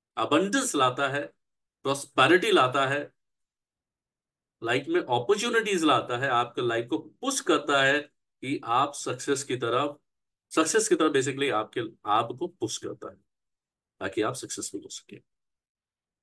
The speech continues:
So this is the crystal which you can use in case your number three is missing। Number four अगर missing है तो basically number thro-, फ़ोर राहु का number है। तो अगर ये number missing है तो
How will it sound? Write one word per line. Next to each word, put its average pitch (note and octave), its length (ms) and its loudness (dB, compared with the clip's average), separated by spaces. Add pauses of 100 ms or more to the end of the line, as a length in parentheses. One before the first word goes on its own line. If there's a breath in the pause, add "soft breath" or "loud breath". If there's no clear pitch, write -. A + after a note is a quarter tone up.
(680)
So D#3 140 4
this F#3 160 6
is C4 80 -4
the B3 100 -4
crystal G3+ 300 -2
which G3 240 0
you E3 280 6
can F3+ 200 4
use F#3 340 2
in D3+ 160 -2
case G3+ 220 2
your F3 180 0
number C3+ 300 -2
three B2+ 180 -4
is C3 220 -8
missing। - 260 -10 (1300)
Number G#2+ 340 2
four C#3+ 200 6
अगर D3+ 180 4
missing C#3 340 0
है D3+ 100 2
तो - 80 -10
basically B2 460 0 (260)
number B2 280 -4
thro-, D#3 360 2 (420)
फ़ोर C#3+ 360 4 (300)
राहु A#2 280 2
का G#2+ 100 -2
number E2 300 -10
है। - 100 -20 (2000)
तो B2 140 4
अगर B2+ 280 4
ये E3 200 2
number G3 280 4
missing F3+ 360 4
है F#3 140 2
तो F#3+ 440 0